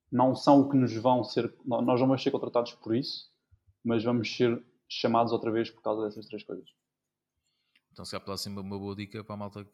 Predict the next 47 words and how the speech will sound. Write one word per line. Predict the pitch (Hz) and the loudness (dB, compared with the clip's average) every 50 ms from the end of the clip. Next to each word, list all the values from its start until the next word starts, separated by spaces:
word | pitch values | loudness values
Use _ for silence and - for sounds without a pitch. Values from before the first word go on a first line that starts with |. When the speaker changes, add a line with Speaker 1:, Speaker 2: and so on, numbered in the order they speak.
| _ _ | _ _
Speaker 2:
queira | - 104 101 98 101 95 | -12 -12 -10 -10 -12 -14
começar, | - - 104 95 - - 107 104 104 107 110 110 113 - _ _ _ _ _ _ _ - | -14 -14 -14 -12 -10 -10 -10 -8 -10 -10 -10 -12 -14 -18 _ _ _ _ _ _ _ -16
hum, | 117 110 110 110 110 110 110 110 110 110 110 110 110 - - _ _ _ _ _ _ _ _ _ _ _ - | -14 -12 -10 -10 -10 -10 -10 -10 -10 -12 -12 -12 -14 -16 -20 _ _ _ _ _ _ _ _ _ _ _ -4
eles | 113 117 - | -2 -2 -2
próprios, | - - 123 107 - 110 - | -2 -4 -6 -4 -4 -8 -8
quando | - - 110 110 104 - | -8 -8 -8 -8 -8 -8
querem | - 117 113 | -8 -6 -6
fazer | 104 - 107 107 | -6 -6 -6 -6
as | 104 | -6
suas | - - 107 - | -6 -6 -8 -8
coisas | - 113 101 98 | -6 -8 -8 -8
para | 90 - 101 | -8 -10 -12
criar | - - 101 | -10 -10 -10
portfólio, | - - 101 98 - - 104 107 110 | -8 -8 -10 -10 -8 -8 -6 -6 -6
também | 107 113 113 110 | -6 -4 -4 -4
já | 110 110 | -4 -6
começarem | - 117 110 - - 110 107 110 | -6 -6 -6 -4 -4 -2 -2 -2
a | 110 | -4
pôr | 107 - 110 107 | -2 -2 -2 -2
um | 110 110 | -2 -4
bocado | 107 - 110 107 107 107 110 107 - - - - - _ - | -4 -2 0 0 0 0 -2 -4 -8 -12 -20 -20 -20 _ -10
esse | - 110 - - 120 | -6 -6 -4 -4 -4
modus | 110 107 104 107 | -2 -4 -4 -2
operandi | 110 101 - - 101 104 104 104 104 107 107 - - 120 | -4 -4 -2 0 0 0 0 -2 -4 -6 -8 -10 -10 -8
nas | 110 104 - | -8 -8 -6
suas | - 110 101 | -6 -8 -8
coisas, | - - 113 104 95 | -6 -4 -4 -4 -2
não | 92 | -4
é? | 87 | -6
Começar | - - 90 - 101 92 | -6 -6 -8 -6 -4 -4
já | 95 95 | -4 -4
a, | - - | -6 -6
olhar, | 95 90 | -6 -8
a | 90 - - | -8 -8 -12
trabalhar | - - 92 95 92 | -14 -8 -6 -6 -6
com | - - 95 | -4 -6 -6
um | 95 | -4
briefing, | 92 110 113 101 - 117 113 110 110 _ _ _ _ _ _ _ | -4 -4 -4 -4 -6 -8 -10 -10 -10 _ _ _ _ _ _ _
para, | - 90 85 73 71 69 | -4 -4 -4 -4 -6 -6
não | 82 95 | -4 -4
é? | 95 90 | -4 -4
Co-, | - _ - 87 - - 85 | -6 _ -16 -16 -14 -14 -12
criar | - - 101 101 | -6 -4 -2 -2
ali | 101 104 | -2 -2
já | 95 107 | -2 -2
uma | 104 104 104 104 | -2 -2 -2 -4
metodologia, | 104 101 - - 101 107 104 98 101 104 107 107 110 113 | -4 -6 -8 -10 -8 -8 -6 -6 -4 -4 -4 -4 -6 -8